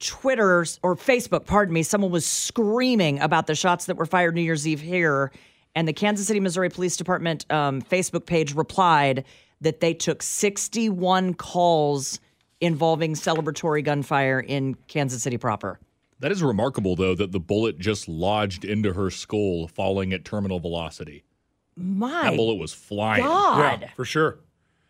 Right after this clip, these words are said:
Speaker 3: You know, I was, I went and got my hair cut the other night, and, uh, the lady who cuts my hair, Jessica, she lives just north of County Line Road, right over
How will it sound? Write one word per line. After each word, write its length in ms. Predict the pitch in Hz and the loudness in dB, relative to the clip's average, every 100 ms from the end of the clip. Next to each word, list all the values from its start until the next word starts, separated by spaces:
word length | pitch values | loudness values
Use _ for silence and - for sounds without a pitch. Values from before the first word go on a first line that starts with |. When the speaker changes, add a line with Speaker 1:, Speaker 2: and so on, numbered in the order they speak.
| _ _ | _ _
Speaker 3:
You 80 | 170 | 0
know, 60 | 170 | 2
I 40 | |
was, 160 | 165 160 | 2 2
I 280 | 151 156 156 | 0 0 0
went 200 | 156 170 | -2 -2
and 40 | 151 | 0
got 140 | 135 | -4
my 80 | 113 | -4
hair 180 | 113 147 | -2 -2
cut 180 | - 120 | -2 -6
the 120 | 107 | -6
other 140 | 110 | -8
night, 240 | 104 107 104 _ _ _ _ _ | -8 -8 -10 _ _ _ _ _
and, 460 | 135 127 123 120 110 - | -4 -2 -2 -4 -8 -12
uh, 280 | 117 113 98 - _ _ | -10 -10 -10 -14 _ _
the 100 | 120 | -8
lady 240 | 117 143 135 | -2 0 0
who 80 | |
cuts 240 | 110 139 117 | -2 -6 -6
my 100 | 110 | -6
hair, 200 | 131 120 | -4 -4
Jessica, 480 | 127 135 - 92 92 _ _ _ | -4 -6 -8 -10 -12 _ _ _
she 180 | - 160 | -6 -2
lives 300 | 151 139 98 | 0 -2 -2
just 420 | 123 175 - - _ _ | 2 2 0 -12 _ _
north 500 | 131 139 151 156 147 - | -4 2 2 2 0 -8
of 160 | 127 | -8
County 280 | - 139 139 | -6 -6 -4
Line 200 | 127 127 | -2 -2
Road, 260 | 123 127 117 | 0 0 0
right 180 | 123 139 | 0 0
over 260 | 135 123 | 0 -4